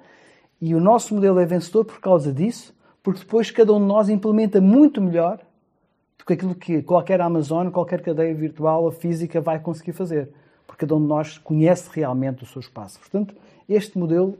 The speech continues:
eu acredito muito nele, tem que existir. Mas sendo isto um dos nossos principais,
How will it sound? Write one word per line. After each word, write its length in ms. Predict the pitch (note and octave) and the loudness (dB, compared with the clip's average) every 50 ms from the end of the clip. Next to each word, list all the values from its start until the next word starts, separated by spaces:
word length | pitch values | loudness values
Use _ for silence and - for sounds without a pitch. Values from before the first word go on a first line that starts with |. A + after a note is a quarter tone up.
| _ _ | _ _
eu 100 | E3 D#3 | -4 -4
acredito 420 | D#3 D#3 - D3+ D3+ F3 E3 D#3 D#3+ | -2 -2 -2 -4 -4 -4 -4 -4 -4
muito 240 | D#3 D#3+ D#3 D#3 | -4 -4 -4 -4
nele, 280 | C3+ C#3 C#3+ D3+ D#3 F3+ F3+ - _ _ _ _ | -2 -2 0 0 -2 -4 -8 -14 _ _ _ _
tem 120 | - E3 | -4 -4
que 120 | D#3 D#3 D#3 | -4 -4 -8
existir. 420 | C#3+ - - - - G#2+ G2+ - _ _ _ - - _ _ | -10 -12 -12 -14 -14 -16 -16 -18 _ _ _ -20 -20 _ _
Mas 160 | - D#3+ D#3 | -4 -4 -2
sendo 240 | - A3 A3 A3 G#3+ | 0 0 2 2 2
isto 280 | A3 G3 - - E3 D#3+ | 2 2 0 -2 -4 -4
um 40 | |
dos 160 | D#3+ D3+ D3+ D3+ | -2 -2 -4 -2
nossos 300 | F3 E3+ D#3+ - - - | -2 -4 -4 -6 -8 -10
principais, 720 | - D#3 D3 - - C#3+ C3 - C#3 B2 A#2 G#2 - - | -10 -10 -8 -8 -8 -8 -6 -6 -6 -6 -8 -10 -14 -20